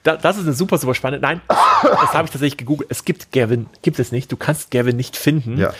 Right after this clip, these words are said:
Speaker 1: Aber es gibt viele Hinweise darauf, dass er selbst Gavin ist.
Speaker 2: Ah, okay.
Speaker 1: Und, äh, du kannst so ein bisschen durch Details, die du in der Welt findest, das so ein bisschen rausfinden. Ich glaub, du kannst den auch beklauen,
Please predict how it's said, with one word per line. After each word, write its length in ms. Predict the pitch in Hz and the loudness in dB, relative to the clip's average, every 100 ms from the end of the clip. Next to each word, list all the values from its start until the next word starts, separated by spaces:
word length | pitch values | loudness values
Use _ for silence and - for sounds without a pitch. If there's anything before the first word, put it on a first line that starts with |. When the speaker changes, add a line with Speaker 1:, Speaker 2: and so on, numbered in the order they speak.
| - - - | -10 -12 -4
Speaker 1:
Aber 340 | 143 156 135 117 | -2 0 0 -2
es 100 | - | -2
gibt 160 | 135 | -2
viele 240 | - 185 156 | -2 2 4
Hinweise 400 | 143 160 127 123 | 4 4 2 0
darauf, 320 | 107 127 - | 0 0 0
dass 200 | - - | -6 -4
er 280 | - 143 113 | 2 4 4
selbst 400 | 143 151 - - | 2 2 -2 2
Gavin 300 | 117 110 110 | 2 2 0
ist. 440 | 135 107 - - | 0 0 -4 -2
Speaker 2:
Ah, 140 | 117 | 0
okay. 320 | 110 - 123 - - - - - _ | 0 2 0 0 -16 -20 -20 -20 _
Speaker 1:
Und, 300 | 127 127 - | 2 2 0
äh, 220 | - 120 | 2 2
du 100 | 110 | 2
kannst 380 | - 143 151 - | -4 -2 -2 -2
so 80 | 139 | -2
ein 40 | |
bisschen 220 | 139 - 139 | 0 -2 0
durch 120 | - | 0
Details, 340 | 131 139 147 | -2 -2 -2
die 80 | 139 | 0
du 60 | 135 | 2
in 60 | |
der 20 | |
Welt 160 | 131 131 | 2 2
findest, 600 | - 156 131 143 165 - - - - - - | 2 2 4 2 0 -6 -20 -20 -20 -18 -8
das 340 | 120 135 - | 0 0 -2
so 200 | - 113 | -6 -6
ein 20 | |
bisschen 220 | 127 - 123 | -4 -2 0
rausfinden. 360 | 127 143 170 | -2 0 -2
Ich 60 | 147 | 0
glaub, 140 | 139 | -2
du 80 | - | -2
kannst 160 | - 143 | -2 0
den 80 | |
auch 120 | - - | -2 -6
beklauen, 680 | - - 110 117 165 233 | -10 -2 2 4 2 0